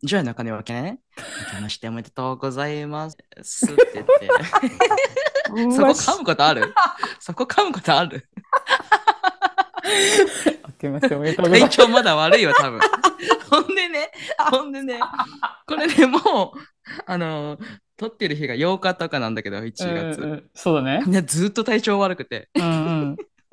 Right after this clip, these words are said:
Speaker 1: <laughs> あの、今までお酒飲んでない。
Speaker 2: あら。
Speaker 1: ずっと体調悪くて、これ。どんな年明け？初めてこんなの。
Speaker 2: あ、そう。
Speaker 1: ベッドに横たわりたかったんだけど、それはダメよ、みたいな、なんか、
Speaker 2: 止められた？
Speaker 1: 目があって、周りの目があってね、挨拶しなさいみたいな感じがあったから。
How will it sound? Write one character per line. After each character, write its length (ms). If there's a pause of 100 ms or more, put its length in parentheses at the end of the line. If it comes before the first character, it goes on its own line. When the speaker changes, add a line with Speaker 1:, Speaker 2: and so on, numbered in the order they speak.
Speaker 1:
<laughs> 420
あ 160
の、 380
今 220
ま 100
で 100
お 60
酒 220
飲 80
ん 80
で 80
な 80
い。 20 (440)
Speaker 2:
あ 120
ら。 80
Speaker 1:
ず 60
っ 20
と 60
体 160
調 60
悪 100
く 80
て、 160 (100)
こ 80
れ。 100 (200)
ど 160
ん 60
な 100
年 260
明 80
け？ 120 (120)
初 280
め 120
て 80
こ 140
ん 40
な 80
の。 140 (160)
Speaker 2:
あ、 220
そ 500 (500)
う。 40
Speaker 1:
ベ 80
ッ 80
ド 80
に 80
横 160
た 80
わ 40
り 60
た 100
か 100
っ 40
た 80
ん 60
だ 80
け 100
ど、 120 (720)
そ 180
れ 60
は 100
ダ 160
メ 80
よ、 140
み 80
た 120
い 40
な、 120
な 140
ん 60
か、 100 (800)
Speaker 2:
止 100
め 100
ら 80
れ 60
た？ 60
Speaker 1:
目 40
が 20
あ 20
っ 80
て、 80
周 160
り 60
の 80
目 120
が 60
あ 40
っ 60
て 140
ね、 240 (340)
挨 120
拶 120
し 140
な 80
さ 100
い 40
み 40
た 60
い 20
な 60
感 100
じ 60
が 80
あ 20
っ 60
た 80
か 80
ら。 260